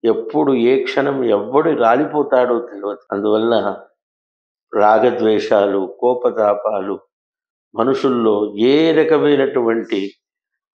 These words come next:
అసూయ ఇట్లాంటివన్నీ పక్కబెట్టండి. ఈ పండగ వచ్చే ముందు అవన్నీ పక్కబెట్టి తగలెట్టి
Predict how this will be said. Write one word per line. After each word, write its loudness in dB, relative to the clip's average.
అసూయ 4
ఇట్లాంటివన్నీ 0
పక్కబెట్టండి. 0
ఈ -2
పండగ 0
వచ్చే 0
ముందు -4
అవన్నీ -2
పక్కబెట్టి 0
తగలెట్టి -2